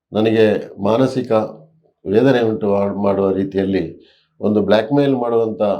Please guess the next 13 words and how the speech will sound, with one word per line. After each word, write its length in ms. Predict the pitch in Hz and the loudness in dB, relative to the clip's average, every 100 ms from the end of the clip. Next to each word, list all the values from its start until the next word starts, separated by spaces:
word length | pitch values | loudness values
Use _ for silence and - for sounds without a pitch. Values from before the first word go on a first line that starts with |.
| - _ | -8 _
ಕುತಂತ್ರ 440 | 104 110 107 107 92 - - | -6 -4 -4 -2 -4 -4 -10
ನಡೆಯಿತು. 720 | 90 95 98 196 - - _ _ _ _ _ _ - - - - _ _ _ - | -6 -4 -4 -6 -12 -16 _ _ _ _ _ _ -20 -20 -20 -20 _ _ _ -4
ಅದರ 180 | 107 117 | 2 4
ಹಿಂದೆ 300 | 110 113 113 | 2 2 2
ಯಾರಿದ್ದಾರೆ 500 | 110 113 107 107 107 | 4 2 0 0 0
ಅಂತ 180 | 98 101 | 0 -4
ನನಗೆ 500 | 98 98 92 82 - | -4 -4 -4 -6 -8
ಗೊತ್ತೇ 320 | 95 104 98 | -6 0 0
ಇದೆ. 440 | 92 90 - _ _ _ _ _ _ _ - - _ _ - | 0 -4 -10 _ _ _ _ _ _ _ -20 -20 _ _ -4
ಆ 140 | 107 139 | 0 2
ನಂತರ 320 | 135 131 127 104 - - _ _ _ _ _ _ _ _ _ - | 2 2 2 0 -2 -14 _ _ _ _ _ _ _ _ _ -6
ಅದಕ್ಕೂ 440 | 101 123 123 160 | -2 0 2 4
ನಾನು 580 | 147 131 127 107 - - | 6 4 0 -4 -8 -20